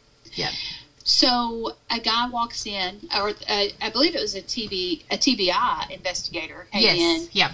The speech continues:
Speaker 1: Yep.
Speaker 2: and said, "I need to tell you something." And, okay. He says, "Well, the father of Bra-, of Braden is here."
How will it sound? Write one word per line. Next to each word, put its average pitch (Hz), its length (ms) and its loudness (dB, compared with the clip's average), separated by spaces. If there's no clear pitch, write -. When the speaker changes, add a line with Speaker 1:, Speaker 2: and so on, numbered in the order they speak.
Speaker 1:
Yep. 175 200 -2
Speaker 2:
and 214 240 -2
said, 196 720 -2
"I 208 140 0
need 220 180 -8
to - 80 -12
tell 320 240 2
you 233 200 -2
something." 185 680 -2
And, 185 400 -8
okay. 165 540 -2
He - 60 -18
says, 233 240 -4
"Well, 240 320 2
the 220 140 -4
father 247 540 0
of 196 260 -4
Bra-, 214 400 -2
of 196 200 -6
Braden 208 460 0
is 170 200 -2
here." - 560 -6